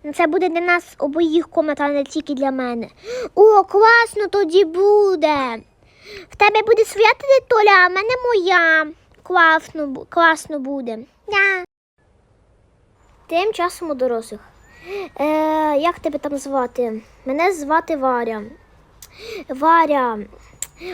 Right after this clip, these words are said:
а ти не подозрів-, ти не подозріваєш, але я зранку бачу, що якісь меблі вже несуть. Странні. А, не меб-,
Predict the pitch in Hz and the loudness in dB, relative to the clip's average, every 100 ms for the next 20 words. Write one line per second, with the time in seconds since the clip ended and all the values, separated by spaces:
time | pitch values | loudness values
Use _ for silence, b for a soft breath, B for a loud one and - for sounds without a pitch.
0 | 277 269 330 339 339 339 302 294 294 - | -8 0 0 0 -4 -4 -6 -6 -8 -8
1 | - 302 294 311 294 285 302 302 381 427 | -14 -8 -8 -6 -10 -8 -4 0 0 0
2 | 349 285 320 349 370 320 330 381 370 294 | 0 0 2 2 2 0 -2 -2 -4 2
3 | 320 381 440 359 330 349 - 277 302 339 | 2 2 -2 -4 -4 -6 -6 -4 -2 -2
4 | 320 302 285 285 - 294 262 - - B | -4 -4 -6 -8 -10 -12 -12 -14 -20 B
5 | B B B B - - 262 277 269 247 | B B B B -20 -10 -4 -2 -2 -4
6 | 233 226 214 - _ b b _ _ 311 | -6 -8 -10 -12 _ b b _ _ -2
7 | 302 302 320 403 466 | -2 -2 0 -2 -2